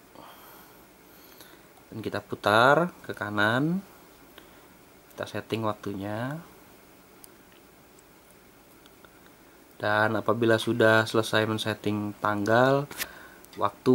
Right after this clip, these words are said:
dan hari, kita kembalikan posisi crownnya. Kita cukup tekan saja hingga kembali ke posisi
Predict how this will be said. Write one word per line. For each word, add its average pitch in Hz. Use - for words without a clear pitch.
dan 101
hari, 110
kita -
kembalikan 101
posisi 101
crownnya. 104
Kita -
cukup -
tekan 101
saja 101
hingga 107
kembali 104
ke -
posisi 107